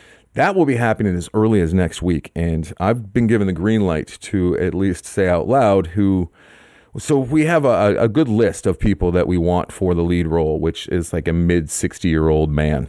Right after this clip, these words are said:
right? And I have looked at that list and, and done a lot of work on that list and added names and subtracted names and come up with, you know, new names. But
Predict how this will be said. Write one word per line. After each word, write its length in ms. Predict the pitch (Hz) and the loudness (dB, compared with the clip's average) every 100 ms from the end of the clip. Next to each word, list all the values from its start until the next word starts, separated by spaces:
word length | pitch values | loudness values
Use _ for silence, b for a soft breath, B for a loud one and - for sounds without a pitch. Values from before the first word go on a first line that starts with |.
| - | -6
right? 240 | - 82 - B B B B B - - | -2 -2 -4 B B B B B -12 -4
And 520 | 92 87 87 82 - - _ | -2 0 0 -4 -8 -20 _
I 220 | 95 101 | -2 0
have 640 | 107 110 101 92 - - - - b b b b _ _ _ - | 2 2 0 0 -2 -8 -10 -20 b b b b _ _ _ -4
looked 320 | 98 139 - | 0 2 2
at 80 | 113 | 2
that 160 | 107 | 2
list 380 | 98 95 - - | 4 2 0 -6
and, 180 | 85 76 - | -8 -6 -6
and 260 | 78 73 - _ - 95 90 _ | -6 -8 -12 _ -18 -16 -16 _
done 140 | 123 113 | 0 2
a 60 | |
lot 140 | 113 107 | 4 4
of 80 | 92 | 2
work 180 | 101 | 2
on 80 | 104 | 2
that 120 | 90 | 2
list 280 | 92 92 - | 2 0 0
and 120 | 76 | -6
added 320 | - 101 101 95 | -2 0 0 2
names 420 | 98 95 90 - | 0 0 -2 -6
and 120 | - | -18
subtracted 540 | - - 101 92 87 | -10 -2 0 0 -4
names 380 | 92 92 90 82 | -2 0 -2 -4
and 160 | - - | -14 -4
come 160 | 98 | -2
up 180 | 95 92 | 0 -2
with, 200 | 87 - | -6 -4
you 80 | 90 | -4
know, 80 | 80 | 0
new 200 | 95 101 | 2 2
names. 340 | 92 87 90 | 2 0 -2
But 200 | - 87 | -2 -2